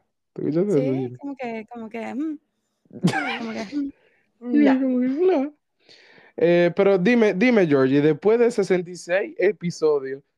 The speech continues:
Speaker 1: tú estás aquí, después de, de darme más de veinte no para venir a Espacio Podcast.
Speaker 3: ¿Cómo me siento?
Speaker 1: <laughs>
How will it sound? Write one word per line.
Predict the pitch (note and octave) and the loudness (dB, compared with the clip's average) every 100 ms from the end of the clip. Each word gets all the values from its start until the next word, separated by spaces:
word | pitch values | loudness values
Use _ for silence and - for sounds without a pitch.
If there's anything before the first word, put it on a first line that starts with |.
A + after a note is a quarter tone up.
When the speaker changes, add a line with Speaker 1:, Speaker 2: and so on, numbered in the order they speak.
| _ | _
Speaker 1:
tú | D#3 | 0
estás | E3 E3+ D#3+ | 2 2 2
aquí, | D3+ - D3 C3+ | 0 0 2 2
después | C3 C3 B2+ - D3 | 2 0 0 2 2
de, | E3+ E3+ | 4 2
de | C#3 C#3 | 2 2
darme | C#3 D3 D#3 | 4 4 2
más | C#3+ C3+ C#3+ C#3 | 2 2 0 -2
de | C3+ | -14
veinte | A#2 C3+ D3+ D#3+ D3 | -2 0 0 0 -2
no | B2 A#2+ A2 _ _ _ _ - | -2 -12 -14 _ _ _ _ -6
para | B2 A#2+ | -2 0
venir | A#2 A#2 A#2+ A#2+ | 0 0 0 -2
a | A#2+ | -2
Espacio | A#2 - A2+ A2 | -6 -6 -8 -10
Podcast. | - E2+ _ _ _ _ _ _ _ _ _ _ _ _ _ _ _ _ _ _ _ _ _ - | -18 -20 _ _ _ _ _ _ _ _ _ _ _ _ _ _ _ _ _ _ _ _ _ -16
Speaker 3:
¿Cómo | C3+ C#3 | -10 -8
me | E3 | -6
siento? | E3 C#3 G#2+ G#2 _ _ _ _ | -8 -10 -12 -20 _ _ _ _
Speaker 1:
<laughs> | - | -4